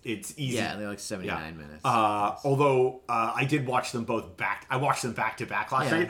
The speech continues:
Speaker 1: which was maybe a little too much Wolf Cop
Speaker 2: <laughs>
Speaker 1: watching them back to back.
Speaker 2: I, I, I watched them back to back as well.
Speaker 1: <laughs> Yeah, yeah. Um,
Speaker 2: it's a lot of Wolf Cop. I
Speaker 1: it's a
Speaker 2: will
Speaker 1: lot, a
Speaker 2: admit.
Speaker 1: lot of Wolf Cop.
Speaker 2: I will admit.
Speaker 1: Um, uh, it was interesting seeing the, you know, when we get to the second movie, seeing,
Speaker 2: Yeah.
Speaker 1: like, what,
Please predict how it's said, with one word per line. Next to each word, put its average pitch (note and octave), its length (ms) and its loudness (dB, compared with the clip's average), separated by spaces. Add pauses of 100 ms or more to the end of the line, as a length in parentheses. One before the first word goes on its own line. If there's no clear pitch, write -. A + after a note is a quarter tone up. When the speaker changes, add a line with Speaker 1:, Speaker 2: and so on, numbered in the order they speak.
(100)
Speaker 1:
which D3 140 0
was C#3 160 0
maybe E3+ 260 8
a D#3+ 60 8
little C#3+ 180 4
too C#3 200 -2
much C3 200 0
Wolf B2+ 220 0
Cop C#3+ 360 6
Speaker 2:
<laughs> - 20 6
Speaker 1:
watching C#3+ 300 4
them B2+ 120 0
back A#2 240 2
to B2 60 2
back. E3+ 420 6
Speaker 2:
I, F3 100 0
I, F#3 60 4
I - 40 4
watched F3+ 180 4
them D#3+ 100 0
back B2 160 4
to G2+ 80 -6
back G#2+ 160 0
as G#2 120 -6
well. G#2 280 -2
Speaker 1:
<laughs> - 20 8
Yeah, A2 400 8 (300)
yeah. - 40 0
Um, C#3 360 6
Speaker 2:
it's C#3+ 180 -6
a D#3+ 60 0
lot D#3 220 4
of A#2 80 -2
Wolf G#2+ 180 -8
Cop. G#2+ 320 -4
I C#3 40 4
Speaker 1:
it's A2+ 80 2
a - 40 4
Speaker 2:
will D3+ 80 4
Speaker 1:
lot, - 120 4
a - 20 0
Speaker 2:
admit. D3 120 2
Speaker 1:
lot C#3+ 160 6
of B2 60 0
Wolf A#2+ 140 -4
Cop. G#2+ 160 -6
Speaker 2:
I G2+ 80 -6
will G#2+ 160 -6
admit. G2+ 60 2
Speaker 1:
Um, A#2+ 540 4 (560)
uh, C3 260 2
it G#3 280 -2 (100)
was D#3 320 4
interesting B2+ 320 0
seeing A2 280 -4
the, G#2+ 120 -8 (540)
you B2+ 80 0
know, A#2+ 80 0
when B2 80 -4
we B2+ 80 0
get C#3+ 100 4
to C3+ 80 -4
the A#2+ 80 -2
second A#2+ 320 0
movie, G2 280 -6
seeing, A2 360 -2
Speaker 2:
Yeah. G#2 60 -6
Speaker 1:
like, - 280 -4 (360)
what, C3 240 -4